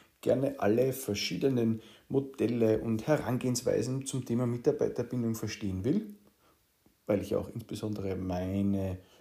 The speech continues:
Überzeugung beziehungsweise mein eigenes Modell und meine eigene Methode dazu entwickle. Und andererseits, weil du vielleicht auch so Aussagen kennst wie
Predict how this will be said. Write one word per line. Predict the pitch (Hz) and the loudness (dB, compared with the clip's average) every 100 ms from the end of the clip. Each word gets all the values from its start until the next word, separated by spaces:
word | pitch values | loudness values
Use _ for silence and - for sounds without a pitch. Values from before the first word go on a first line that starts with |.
| - | -6
Überzeugung | 107 107 - 123 123 113 | 0 0 4 4 4 0
beziehungsweise | 107 104 107 101 98 | 0 -2 -2 -2 -2
mein | 92 90 - | -4 -6 -6
eigenes | - 101 131 135 | -6 -4 -4 -4
Modell | 139 127 101 101 101 113 | -6 -4 0 2 2 -2
und | - 113 | -4 -6
meine | 110 101 | -6 -6
eigene | 98 98 | -4 -6
Methode | 92 95 - 113 | -6 -6 -8 -2
dazu | 139 139 147 | -2 -2 -4
entwickle. | 139 143 - 160 226 - _ _ _ _ - - _ - | -6 -8 -6 -6 -6 -8 _ _ _ _ -20 -20 _ -2
Und | 165 - | 0 4
andererseits, | 135 156 156 147 - | 4 4 2 0 2
weil | - | 2
du | 143 | 2
vielleicht | 143 135 135 - | -2 -2 -4 -4
auch | - - - | 0 0 0
so | - - - | -4 -2 0
Aussagen | 139 - 120 127 127 | 0 2 2 0 -4
kennst | - 127 135 - | -4 -4 -4 -6
wie | 117 123 | -2 -2